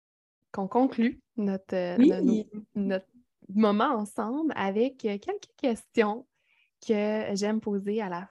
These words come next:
Speaker 1: fin, euh,
Speaker 2: Parfait.
Speaker 1: des, des épisodes. Puis c'est pas de-, nécessairement facile comme
Speaker 2: <laughs>
Speaker 1: question. Tu vas voir, bon, c'est, c'est très simple, là, mais
Speaker 2: <laughs>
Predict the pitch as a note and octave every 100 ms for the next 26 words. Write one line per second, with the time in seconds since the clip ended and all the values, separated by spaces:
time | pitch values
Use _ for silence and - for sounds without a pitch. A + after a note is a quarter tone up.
0 | - F#3 G#3+ - G3 F#3 G3 G3+ G#3+ -
1 | A#3 - G3+ F3+ C#4 - G3+ F#3+ F#3 F#3+
2 | F#3+ - F#3 F#3+ G#3 G3+ G#3 A#3 B3+ A3+
3 | G#3 G#3+ G#3 G#3 A#3+ - G#3+ - G3+ A#3
4 | G4 C#4 B3+ - G#3 G3 G3+ - A3 F4+
5 | A3+ F#3+ F3 - - - F3 - F3+ -
6 | F#3+ - F3+ E4 D#4+ C#4+ F4 G#3+ E3 -
7 | C4+ - B3 - -